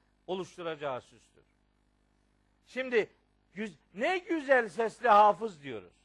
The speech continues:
Çok güzel okuyor mesela. Bizim oradaki güzellik tanımımızın içinde üç tane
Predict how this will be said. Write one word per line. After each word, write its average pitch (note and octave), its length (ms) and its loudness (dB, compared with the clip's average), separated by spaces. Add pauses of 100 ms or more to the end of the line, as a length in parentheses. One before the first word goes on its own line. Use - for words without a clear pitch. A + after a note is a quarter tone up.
(720)
Çok - 260 -4
güzel E3 260 -6
okuyor A2 420 -10
mesela. F#2 420 -20 (340)
Bizim A#3 240 -8
oradaki A#3+ 440 0
güzellik A#3 680 -4
tanımımızın A3+ 720 -6 (260)
içinde B3 480 -2
üç C4 220 -12
tane B3 480 2